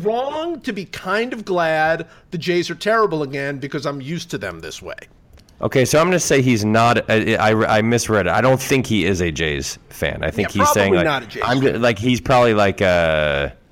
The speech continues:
Speaker 2: I don't know what he, what he is, but he's just like, uh, I'm in his memory. He's, this is a nostalgia play for him. He's saying, "I am used to the Jays being
Speaker 1: Right.
Speaker 2: terrible. I didn't like those, that period where they were good. I'm happy they're terrible again, just because it,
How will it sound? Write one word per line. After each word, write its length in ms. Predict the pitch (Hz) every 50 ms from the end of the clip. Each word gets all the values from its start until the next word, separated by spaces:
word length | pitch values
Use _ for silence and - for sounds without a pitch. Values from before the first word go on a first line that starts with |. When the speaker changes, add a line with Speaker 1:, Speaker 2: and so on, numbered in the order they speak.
| _ _ -
Speaker 2:
I 60 | -
don't 80 | 101 92
know 100 | 87 82
what 140 | 85 92 90
he, 160 | 87 80 76 73 -
what 180 | 82 82 78 78
he 100 | 73 69
is, 200 | 69 69 69 -
but 180 | - - 80 76
he's 200 | 78 87 87 80
just 180 | 87 95 - -
like, 200 | 90 82 78 -
uh, 140 | 95 87 69 -
I'm 260 | 98 98 107 107 - - - - - - - -
in 300 | - - - - 120 127
his 220 | 120 143 151 139 120
memory. 600 | 123 127 139 147 139 123 110 101 92 87 87 87
He's, 280 | 78 98 143 151 139 135
this 240 | - 139 156 160 151
is 80 | 147 143
a 80 | 143 123
nostalgia 680 | 117 113 101 - - - 127 123 123 123 110 95 98
play 460 | 78 - - 82 71 67 64 60 - - _ - - _ _
for 160 | - - 92 80
him. 220 | 85 80 64 69
He's 140 | - 110 107 -
saying, 200 | 120 113 107 110
"I 120 | 110 113
am 160 | 113 113 123
used 220 | 131 165 180 170 -
to 60 | 147
the 100 | 123 113
Jays 300 | 92 82 107 104 98 87
being 160 | - 104 98
Speaker 1:
Right. 140 | 95 - 107
Speaker 2:
terrible. 360 | 95 92 90 85 92 90 90 - - - -
I 80 | 98 117
didn't 180 | 143 151 139 123 113
like 260 | 120 127 127 123 -
those, 240 | - 120 110 101 90
that 420 | 80 - 110 107 85 73 69 - -
period 360 | - - 120 110 110 107 95
where 120 | 85 98 92
they 120 | 95 90
were 140 | 87 90 87
good. 380 | 73 80 98 92 92 87 76
I'm 140 | 64 - 92 90
happy 300 | 95 95 87 - 92 82
they're 120 | 78 73
terrible 380 | - 101 90 82 80 71 85 78
again, 280 | 80 - 82 80 78
just 180 | 78 82 - -
because 200 | - 95 87 78
it, 140 | 90 82 -